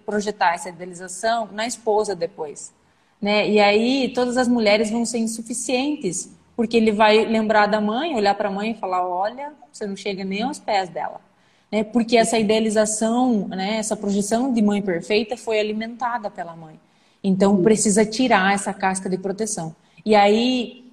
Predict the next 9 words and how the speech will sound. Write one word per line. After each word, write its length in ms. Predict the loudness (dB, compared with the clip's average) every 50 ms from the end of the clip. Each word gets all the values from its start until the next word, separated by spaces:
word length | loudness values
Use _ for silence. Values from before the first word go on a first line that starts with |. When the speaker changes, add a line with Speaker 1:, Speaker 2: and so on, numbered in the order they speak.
| _ -4
Speaker 1:
me 160 | -2 -2 0
vem 280 | 0 0 0 2 0 0
aqui, 300 | -2 -4 -6 -6 -4 -4
Luísa, 380 | -2 -2 -2 -2 -2 -2 -4
de 100 | -4 -4
comentar 580 | 0 0 0 2 0 0 -2 -2 0 0 0 0
sobre 480 | 0 -2 -4 -2 -2 0 0 2 2
esse 200 | 2 2 0 0
movimento, 800 | -2 -2 -2 -2 -4 -4 -4 -4 -4 -4 -6 -6 -8 -10 -12 -14